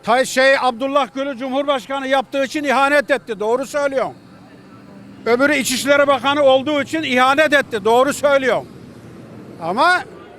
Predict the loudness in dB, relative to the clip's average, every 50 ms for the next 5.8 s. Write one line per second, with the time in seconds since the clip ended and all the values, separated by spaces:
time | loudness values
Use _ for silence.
0 | -20 -16 -14 -12 -6 -4 -4 -2 0 -2 -2 -2 -6 -4 -2 -2 -2 -2 -2 -4
1 | -6 -4 -2 -2 -2 0 0 -2 -4 -2 -2 -2 0 0 2 2 2 0 2 2
2 | 2 2 2 0 2 2 0 0 -2 -2 -2 -2 -2 -2 -2 -6 -10 -10 -14 -20
3 | -20 -20 -20 -20 -20 -14 -6 -2 0 0 0 -2 -2 0 2 2 2 2 0 -4
4 | 0 0 2 2 2 2 4 4 4 4 4 4 4 4 4 2 2 2 0 2
5 | 2 0 0 0 2 2 4 4 4 2 2 0 0 0 -2 -4